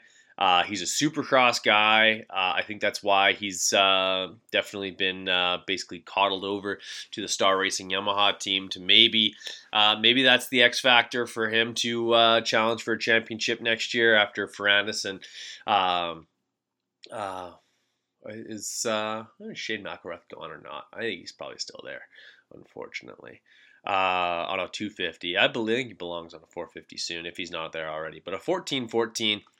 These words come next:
on, uh, on a Geico Honda, basically, uh, H R C Honda, whatever you wanna call it.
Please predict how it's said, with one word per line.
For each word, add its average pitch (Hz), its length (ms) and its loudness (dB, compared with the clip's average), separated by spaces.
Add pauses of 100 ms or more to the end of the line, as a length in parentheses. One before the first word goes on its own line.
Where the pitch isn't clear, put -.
(180)
on, 101 320 0
uh, 95 420 0 (680)
on 113 120 2
a 104 380 2 (540)
Geico 123 420 6
Honda, 113 680 4
basically, 104 840 -2
uh, 95 360 0
H 107 200 0
R 101 140 0
C 113 280 2
Honda, 101 520 0
whatever 101 260 -2
you 104 120 -4
wanna 95 140 -2
call 101 380 2
it. 101 120 2